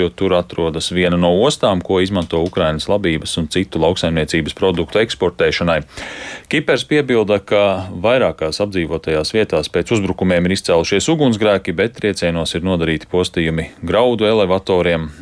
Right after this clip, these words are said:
administratīvajām ēkām un lauksaimniecības uzņēmumiem. Nu, tā tad varam secināt, ka Krievija kārtējo reizi apzināti ir uzbrukusi ostu un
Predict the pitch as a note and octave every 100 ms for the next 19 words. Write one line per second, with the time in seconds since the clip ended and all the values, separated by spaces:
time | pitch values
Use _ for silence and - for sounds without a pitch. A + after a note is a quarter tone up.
0 | E2 F#2 G2 E2+ - E2 F2 E2 E2 D#2+
1 | F2+ G#2+ G2+ F2 F2+ F2+ E2+ - E2+ D#2+
2 | D#2 - D#2+ D#2 G2+ F#2+ F2+ D#2+ D#2+ D#2+
3 | D2+ - - - - - - A2+ A2+ G#2
4 | G2 G#2+ G2 A#2 B2+ A#2 F#2+ F2 F2+ G#2
5 | G2+ F2+ E2+ - F#2 E2+ E2 D#2+ E2+ F2+
6 | F#2+ F#2 - G2+ F#2+ F2+ D#2+ D#2+ D#2 D#2+
7 | F#2 F2+ E2+ - E2+ - F2 G#2 - F2
8 | F2